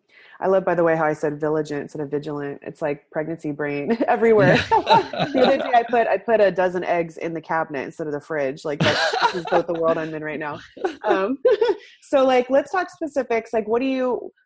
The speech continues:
Speaker 1: what kind of suggestions would you give for your guy patients on sleep? Like, what time would you say, "Try to go to bed by this time," and
Speaker 2: Mm-hmm.
Speaker 1: any other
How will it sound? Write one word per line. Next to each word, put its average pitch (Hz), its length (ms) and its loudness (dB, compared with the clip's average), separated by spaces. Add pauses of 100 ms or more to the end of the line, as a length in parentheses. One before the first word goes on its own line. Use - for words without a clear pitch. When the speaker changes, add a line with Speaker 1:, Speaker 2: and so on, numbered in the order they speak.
(140)
Speaker 1:
what 240 180 2
kind 302 180 0
of 247 260 -4
suggestions 190 640 -4
would 180 140 -4
you 175 100 -6
give 165 240 -2
for 170 120 -8
your 160 180 -4
guy 151 180 -2 (160)
patients 151 640 -8
on 151 220 -8
sleep? 139 420 -6
Like, 143 140 -6
what 214 140 -4
time 220 140 -6
would 214 120 -6
you 202 80 -6
say, 180 340 -4
"Try 185 160 -8
to 185 80 -6
go 185 100 -2
to 180 80 -2
bed 175 220 -6
by 165 140 0
this 156 300 -8
time," 151 380 -8
and 143 120 -6
Speaker 2:
Mm-hmm. 120 120 -2
Speaker 1:
any 170 180 -10
other 156 300 -4